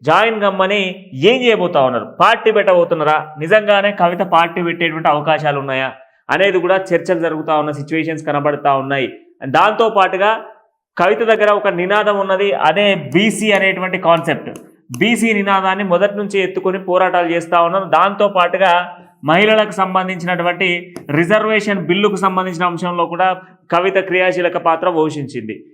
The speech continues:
అయితే ఇదంతా ఒక పక్కన పెడితే, ఇప్పుడు మరొక వైఎస్ షర్మిల కవిత కాబోతుందా?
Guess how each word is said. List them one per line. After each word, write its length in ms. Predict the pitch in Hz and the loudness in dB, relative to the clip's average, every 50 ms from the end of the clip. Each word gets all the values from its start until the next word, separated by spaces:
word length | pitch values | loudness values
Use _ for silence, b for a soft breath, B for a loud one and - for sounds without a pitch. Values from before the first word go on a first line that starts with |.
| _ _ _ | _ _ _
అయితే 640 | 151 185 220 214 214 190 185 190 190 - - - - | 0 0 2 2 2 2 2 0 -2 -6 -14 -8 -6
ఇదంతా 360 | 160 165 208 220 220 220 247 | 0 2 2 2 4 4 4
ఒక 180 | 226 208 208 202 | 4 4 2 2
పక్కన 300 | 190 190 190 190 220 214 | 0 0 2 2 0 2
పెడితే, 560 | 202 202 190 190 202 185 180 190 - - - - - - _ _ _ _ _ _ _ _ _ _ _ _ _ _ _ _ _ _ _ _ _ - - 151 | 2 0 0 2 4 4 4 2 0 -8 -16 -18 -20 -20 _ _ _ _ _ _ _ _ _ _ _ _ _ _ _ _ _ _ _ _ _ -14 -10 -8
ఇప్పుడు 580 | 147 156 202 220 214 190 185 190 202 - - - - - | 0 2 4 4 6 4 4 2 0 -4 -10 -14 -16 -8
మరొక 420 | 135 147 175 196 233 233 226 226 214 | 0 2 4 4 4 4 4 2 2
వైఎస్ 400 | 190 190 208 220 220 208 214 - | 2 0 2 2 2 2 2 0
షర్మిల 380 | 190 180 190 202 208 208 208 | 0 0 2 2 2 2 2
కవిత 300 | 202 202 - 170 180 190 | 2 0 0 0 0 2
కాబోతుందా? 880 | 190 202 180 180 170 170 175 175 170 175 160 151 151 151 147 123 - | 0 0 2 2 2 4 2 0 0 -2 -4 0 2 2 2 2 0